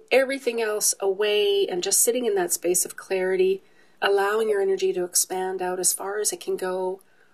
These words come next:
And then just asking, "Okay, truth, does this line me up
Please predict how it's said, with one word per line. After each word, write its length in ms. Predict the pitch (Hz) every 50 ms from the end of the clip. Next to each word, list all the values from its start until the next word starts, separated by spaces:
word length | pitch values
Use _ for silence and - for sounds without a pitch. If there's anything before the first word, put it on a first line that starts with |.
| _ _ _ _ _ _ _ _ _ _ _ _ _ _ _ _ _ _ _ _ - - -
And 80 | 247 233
then 80 | 240
just 180 | 240 247 247 - -
asking, 460 | 247 285 311 - - - 175 190 -
"Okay, 400 | 403 - - 254 247 214 190 190 - - _ _ _ _ _ - - - _ _ _ _ -
truth, 340 | - - - 294 294 254 -
does 160 | - 196 185
this 240 | 196 214 214 - -
line 240 | 196 196 196 190 190
me 120 | 190 196
up 280 | 226 240 - - -